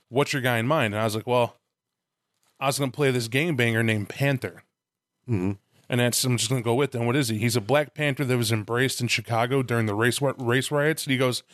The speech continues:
Speaker 1: "It's already more effort than anybody here has put in their character," you know? He told me off the bat.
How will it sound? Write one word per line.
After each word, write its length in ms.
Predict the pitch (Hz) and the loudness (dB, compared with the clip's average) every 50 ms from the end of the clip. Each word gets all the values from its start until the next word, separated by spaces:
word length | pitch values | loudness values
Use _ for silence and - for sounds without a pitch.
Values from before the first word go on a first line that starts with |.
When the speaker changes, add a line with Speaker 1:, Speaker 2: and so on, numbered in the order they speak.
| - - - _ | -20 -20 -20 _
Speaker 1:
"It's 80 | - 196 | -2 0
already 280 | 180 170 175 165 143 | 2 2 2 2 2
more 200 | 135 135 131 123 | 2 2 2 2
effort 340 | 117 110 - 110 101 92 - _ _ _ _ _ _ _ - | 2 0 0 -4 -6 -8 -10 _ _ _ _ _ _ _ -2
than 120 | 127 123 | 0 0
anybody 220 | 127 113 120 117 | 2 2 0 0
here 160 | 104 117 117 113 | 2 2 0 2
has 100 | 107 170 | 0 0
put 160 | - - 117 110 | 0 0 0 0
in 60 | 107 104 | 2 0
their 80 | 101 | -2
character," 400 | - - 110 104 98 - - 98 | 0 0 2 2 0 0 -4 -6
you 100 | 98 101 | -2 0
know? 220 | 104 104 107 101 - - - - - - - | 0 2 0 0 -4 -10 -18 -18 -14 -8 -8
He 80 | 139 | -6
told 240 | - - 151 147 143 | -2 0 0 0 2
me 60 | 127 | 2
off 220 | 120 117 113 - - | 2 2 0 0 -4
the 80 | 101 | -4
bat. 280 | 87 110 104 95 - | 0 0 0 0 0